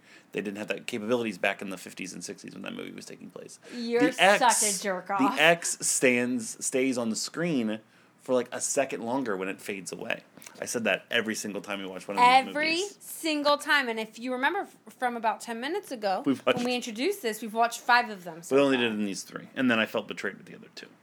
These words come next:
Speaker 1: But, um, so this, this was, like, if this movie isn't a success, and this movie isn't what it is,
Speaker 2: Then
Speaker 1: you can argue that the past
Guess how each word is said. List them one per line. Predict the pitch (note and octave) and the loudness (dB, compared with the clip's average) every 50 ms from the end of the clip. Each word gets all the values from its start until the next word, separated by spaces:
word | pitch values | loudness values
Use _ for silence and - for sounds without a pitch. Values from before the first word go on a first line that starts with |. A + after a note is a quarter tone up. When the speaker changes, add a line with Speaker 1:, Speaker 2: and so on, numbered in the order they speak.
| - - - - - - - _ _ - | -20 -20 -20 -20 -20 -20 -20 _ _ 2
Speaker 1:
But, | B2 B2+ A#2+ A#2 | 4 4 6 6
um, | A2+ A2+ A2+ A2 G#2+ G#2 G#2+ - - _ _ _ _ _ _ _ _ _ _ _ _ _ | 4 4 2 2 0 0 -2 -6 -8 _ _ _ _ _ _ _ _ _ _ _ _ _
so | - - - C#3 | -14 -10 -6 -2
this, | D#3 E3 E3 - | 0 0 0 -2
this | - C#3+ C#3 D#3 F3+ F3 - - - _ _ - | -2 2 4 4 4 4 0 -4 -6 _ _ -10
was, | D3 C#3+ D3 D3+ D3 C#3+ C3 A#2+ C3 | -4 2 4 4 4 4 2 -2 -2
like, | C3 C3+ C3 B2 B2 - - - _ _ _ _ _ _ _ _ _ _ _ _ _ _ - | 2 2 2 2 2 -4 -14 -14 _ _ _ _ _ _ _ _ _ _ _ _ _ _ -6
if | - C3+ A2+ A2+ | -6 -6 -2 4
this | C#3+ F#3 G3 G3 - | 4 4 6 6 4
movie | A3 G#3 G3 G3+ F3+ D#3+ | 2 2 0 0 0 0
isn't | D3+ D#3+ D#3+ D#3 | 2 2 2 0
a | D#3 | 0
success, | - - F3+ F3 - A2+ F2 F2 G#2 - - - - | -2 -4 -6 -4 -2 -2 0 0 -2 -4 -6 -10 -8
and | - A2 A2 | -4 -4 -2
this | A2 - - | -2 -4 -2
movie | B2 A#2 A2+ A2 A2 A2 G#2+ G#2 G#2+ G#2 - - | -2 -2 0 0 0 0 0 -2 -2 -4 -4 -4
isn't | B2 A2+ A#2+ A#2+ A2+ A2+ A2 - - - - - - _ _ _ _ _ _ - | -4 -2 0 0 -2 -2 -2 -4 -12 -16 -16 -18 -20 _ _ _ _ _ _ -2
what | A#2+ B2+ B2+ C3 | 2 4 4 4
it | B2 G#2 | 4 0
is, | F2+ E2+ E2+ G#2+ A#2 - - - _ _ _ _ _ _ _ - | -2 -4 -4 -6 -6 -6 -8 -8 _ _ _ _ _ _ _ -10
Speaker 2:
Then | G3+ A3+ A3 A3 G#3+ F#3+ D#3+ | -6 -4 -4 -2 -2 -2 0
Speaker 1:
you | D#3 D3 | -2 0
can | - E3 D3 | 2 2 4
argue | C#3+ D#3 F3 E3+ C#3 C3 C3 B2+ B2+ B2 A2+ | 6 6 6 4 4 2 2 2 2 0 0
that | A#2 A#2 - - | -2 -4 -4 -4
the | A#2+ A2 | -12 -10
past | - - A#2+ A#2+ A#2 - - - - | -2 2 2 4 2 2 -4 -14 -18